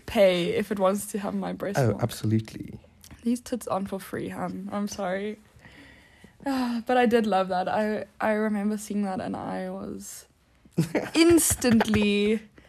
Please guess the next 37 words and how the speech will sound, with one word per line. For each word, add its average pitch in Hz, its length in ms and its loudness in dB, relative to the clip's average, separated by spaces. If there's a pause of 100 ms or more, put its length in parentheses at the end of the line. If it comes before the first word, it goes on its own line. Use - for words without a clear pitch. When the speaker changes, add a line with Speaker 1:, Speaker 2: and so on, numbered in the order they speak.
(560)
Speaker 1:
a - 40 -2
s-, - 380 -6
a 214 120 4
fan, 185 760 -2
a - 60 0
massive 208 880 2
fan. - 460 -10
Speaker 2:
Have 143 120 4
you 165 100 6
seen 165 220 4
his 170 200 2
TikToks? - 680 -10 (760)
Speaker 1:
No. 202 420 -4 (520)
Speaker 2:
Oh, 107 80 0 (120)
Speaker 1:
I 220 60 -10
Speaker 2:
they 110 100 2
Speaker 1:
don't 143 80 4
Speaker 2:
truly 220 240 2
Speaker 1:
think 113 60 4
I - 20 2
Speaker 2:
also 98 160 0
Speaker 1:
would 104 60 2
Speaker 2:
are 90 120 0
Speaker 1:
wanna 90 60 -6 (100)
Speaker 2:
quite 98 40 0 (100)
Speaker 1:
see - 60 -4
Speaker 2:
iconic. 104 120 -2
Speaker 1:
them. 101 140 -2 (320)
I 262 80 0
know 294 140 6
that 403 120 4
he's 349 220 4
very 202 360 6
unhinged. 175 1000 -4
Speaker 2:
Yes. 131 680 8 (280)
He 127 80 -6
does 123 180 2